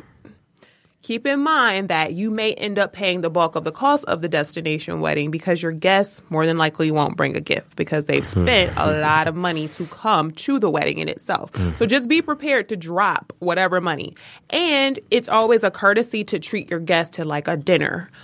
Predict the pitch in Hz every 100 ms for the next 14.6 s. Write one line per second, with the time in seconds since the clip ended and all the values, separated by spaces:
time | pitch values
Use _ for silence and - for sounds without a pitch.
0 | - 170 160 170 160 - 151 - 165 -
1 | 151 143 - 147 139 147 143 156 - -
2 | - - - _ _ _ _ - - -
3 | - - 202 185 185 240 240 254 - 208
4 | 214 214 202 - - 240 233 180 139 143
5 | 165 175 - _ _ _ _ - 320 196
6 | 196 220 202 190 180 185 175 170 165 160
7 | 160 175 196 208 160 151 147 151 175 151
8 | 151 190 202 330 349 247 190 170 262 226
9 | - - 185 190 170 156 170 160 151 143
10 | 147 131 123 175 220 240 - - - _
11 | - - - - 170 147 127 123 - -
12 | - - - - - - - - - 156
13 | 147 147 147 349 254 220 - - - 262
14 | 226 233 220 175 165